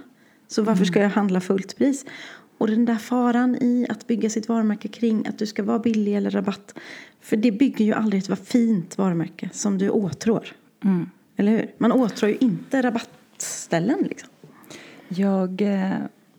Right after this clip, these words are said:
Speaker 2: satt igår kväll vid datorn och bara laddade över alla bilder från lördagen.
Speaker 1: Mm.
Speaker 2: Och, eh, vi bestämde ju det här ämnet nu i morse innan.
Speaker 1: Ja,
Speaker 2: Vi
Speaker 1: ja.
Speaker 2: hade inte. Och medans, ehm,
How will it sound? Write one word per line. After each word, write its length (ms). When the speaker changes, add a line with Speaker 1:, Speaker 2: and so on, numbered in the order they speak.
Speaker 2:
satt 360
igår 300
kväll 360
vid 140
datorn 540
och 60
bara 180
laddade 420
över 260
alla 480
bilder 540
från 340
lördagen. 540
Speaker 1:
Mm. 140
Speaker 2:
Och, 420
eh, 360
vi 300
bestämde 560
ju 120
det 80
här 180
ämnet 480
nu 200
i 60
morse 420
innan. 460
Speaker 1:
Ja, 160
Speaker 2:
Vi 80
Speaker 1:
ja. 60
Speaker 2:
hade 200
inte. 320
Och 240
medans, 560
ehm, 380